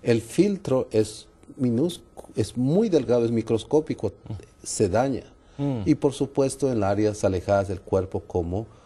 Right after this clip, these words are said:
Speaker 1: son los pies de la persona. Ahora, una persona que es diabética o le han dicho que está desarrollando la diabetes,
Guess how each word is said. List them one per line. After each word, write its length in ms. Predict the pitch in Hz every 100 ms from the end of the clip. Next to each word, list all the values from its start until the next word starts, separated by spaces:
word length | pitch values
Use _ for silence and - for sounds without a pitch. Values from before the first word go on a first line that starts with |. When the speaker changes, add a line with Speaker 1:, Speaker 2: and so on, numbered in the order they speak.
| -
Speaker 1:
son 240 | - - 95
los 180 | 85 -
pies 320 | - 95 92
de 80 | 87
la 160 | 85
persona. 440 | 98 87 - 127 - - _ - - - _ _ _
Ahora, 280 | 104 104 - -
una 200 | 143 185
persona 580 | - 131 - 131 131 123
que 260 | - 92 -
es 520 | 113 113 - - - - -
diabética 680 | 90 90 90 104 110 - 107
o 100 | 92
le 160 | 90
han 120 | 139 190
dicho 340 | 156 - 92
que 60 | 87
está 240 | - 104
desarrollando 580 | 104 - 87 90 95 92
la 100 | 92
diabetes, 580 | 90 85 90 - 110